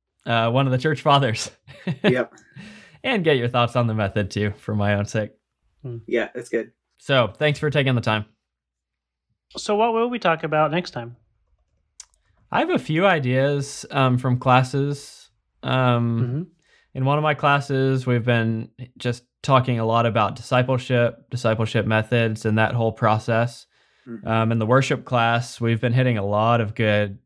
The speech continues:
Speaker 1: topics, including, like, covenant, the importance of covenant.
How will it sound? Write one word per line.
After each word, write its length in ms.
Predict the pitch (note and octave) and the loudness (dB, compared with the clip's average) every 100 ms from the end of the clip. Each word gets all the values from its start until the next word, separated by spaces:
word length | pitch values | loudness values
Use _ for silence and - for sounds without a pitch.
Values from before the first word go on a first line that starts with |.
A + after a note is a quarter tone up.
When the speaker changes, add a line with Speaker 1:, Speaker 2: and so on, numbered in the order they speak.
| _ | _
Speaker 1:
topics, 880 | - G2+ G2 G#2+ G#2+ - - - - _ _ _ | 0 0 2 2 0 -2 -14 -16 -20 _ _ _
including, 840 | A2+ G#2 - A#2+ A2+ A2 A2 G#2+ | -6 -6 0 2 4 2 2 0
like, 200 | G#2 F#2+ | -2 -6
covenant, 760 | - A#2+ A2+ B2 A#2+ - - - _ _ - | -4 -2 0 0 0 -4 -16 -18 _ _ -4
the 80 | A2+ | -4
importance 400 | G#2 B2 G#2 - | 2 2 2 -6
of 140 | F#2+ | -12
covenant. 760 | - C#3 C#3 C#3 C3+ - - | -2 0 2 0 -2 -6 -16